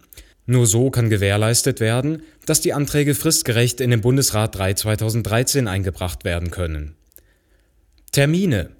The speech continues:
Interessierte am Themenbereich Christliches tagen am ersten September zweitausenddreizehn in Kassel. Die Bundesleitung legte außerdem fest, wer anstehende Veranstaltungen sowie Jubiläen besucht.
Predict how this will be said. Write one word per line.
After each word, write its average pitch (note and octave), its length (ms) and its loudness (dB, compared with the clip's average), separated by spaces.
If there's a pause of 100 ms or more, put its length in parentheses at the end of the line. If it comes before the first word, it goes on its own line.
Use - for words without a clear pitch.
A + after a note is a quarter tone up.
(640)
Interessierte E3 840 0
am B2+ 80 0
Themenbereich A#2+ 640 0
Christliches A#2+ 800 -2
tagen B2 300 0
am A2 120 0
ersten C3 360 0
September A#2 440 0
zweitausenddreizehn G#2 920 -2
in G#2+ 140 0
Kassel. A2+ 480 -2 (600)
Die A2+ 60 2
Bundesleitung B2+ 680 2
legte A2+ 300 0
außerdem B2+ 400 0
fest, - 340 -2 (220)
wer C3+ 340 2
anstehende C#3+ 520 0
Veranstaltungen A2 760 0
sowie G#2+ 260 2
Jubiläen G#2+ 560 2
besucht. D#2+ 560 -10